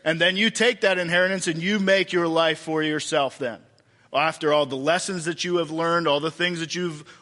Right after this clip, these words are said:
learned along the way, now you're capable and, and you're ready, and now you make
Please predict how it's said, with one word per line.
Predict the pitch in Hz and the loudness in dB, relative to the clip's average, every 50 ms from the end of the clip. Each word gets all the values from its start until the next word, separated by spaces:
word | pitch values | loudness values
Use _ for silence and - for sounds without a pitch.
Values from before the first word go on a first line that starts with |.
| - | -10
learned | - 143 156 160 170 180 180 170 | -4 0 2 2 2 2 2 2
along | 165 160 165 165 165 165 165 156 | 2 2 4 4 4 2 2 0
the | 151 151 | -2 0
way, | 156 185 208 202 180 175 170 160 - - - - - - | 2 2 2 2 2 0 -2 -2 -4 -12 -20 -20 -10 -4
now | 139 156 156 165 175 | 0 2 2 2 2
you're | 175 170 165 160 147 | 2 2 0 -2 -2
capable | - - 170 170 175 165 175 170 151 160 165 170 170 160 | -2 -2 -2 -2 -2 -2 -4 -4 -2 0 2 2 4 4
and, | 156 151 147 139 | 2 0 0 -2
and | 135 147 143 135 | -4 -4 -2 -2
you're | 135 135 131 | -4 -4 -2
ready, | 135 160 170 175 180 175 170 160 | 0 2 2 2 2 2 2 0
and | 151 143 143 | 0 0 0
now | 143 139 147 151 156 | 0 0 0 0 0
you | 151 151 151 151 | 0 -2 -2 -2
make | 151 151 151 156 156 - - | -2 -2 0 -2 -2 -4 -8